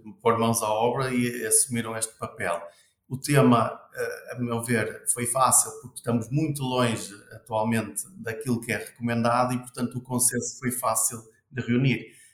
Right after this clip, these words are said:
Ainda assim, havendo vontade, eu acho que as coisas conseguem ser feitas. Portanto,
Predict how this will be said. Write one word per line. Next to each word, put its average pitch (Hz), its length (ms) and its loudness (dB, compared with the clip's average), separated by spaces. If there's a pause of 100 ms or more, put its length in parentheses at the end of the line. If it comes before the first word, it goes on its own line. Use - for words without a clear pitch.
(160)
Ainda 123 260 6
assim, 143 540 4
havendo 135 800 -2
vontade, 131 720 0
eu 120 80 -6
acho 104 220 -4
que 110 80 -16
as - 80 -4
coisas 107 340 -8
conseguem 113 380 0
ser 120 180 0
feitas. 110 360 -2
Portanto, - 400 -10